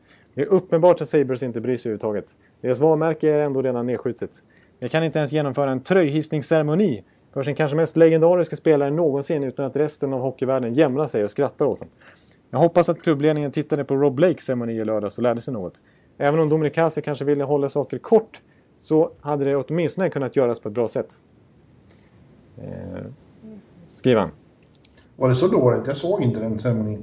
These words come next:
Speaker 1: Nej, jag såg inte den heller. Jag såg ju bara på YouTube att den var fjorton minuter lång eller något sånt där. Den stökades ju undan väldigt snabbt inför den matchen. Det var ju absolut inga familjer eller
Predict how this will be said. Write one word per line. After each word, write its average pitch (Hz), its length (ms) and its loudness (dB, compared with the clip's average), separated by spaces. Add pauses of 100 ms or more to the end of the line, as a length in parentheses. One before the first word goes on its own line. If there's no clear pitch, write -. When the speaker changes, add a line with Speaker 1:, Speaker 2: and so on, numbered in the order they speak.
Speaker 1:
Nej, 185 520 4
jag 185 260 4
såg 202 160 -2
inte 170 140 -2
den 160 100 0
heller. 160 240 0
Jag 135 200 2
såg 156 180 -2
ju 147 60 -4
bara 147 100 0
på 131 100 -6
YouTube 143 400 -4
att 110 120 -8
den 131 180 -6
var 123 180 -4
fjorton 127 400 -6
minuter 127 280 -6
lång 135 280 -4
eller 107 100 -8
något 95 100 -12
sånt 104 120 -20
där. 101 120 -6
Den 117 140 -6
stökades 139 400 -2
ju 147 40 2
undan 139 180 -2
väldigt 135 240 -2
snabbt - 580 -4
inför 139 200 -2
den 120 120 -6
matchen. 113 300 -8
Det 123 100 -4
var 139 120 -2
ju 143 160 2
absolut 160 440 -2
inga 151 180 -4
familjer 147 460 -2
eller 117 320 -4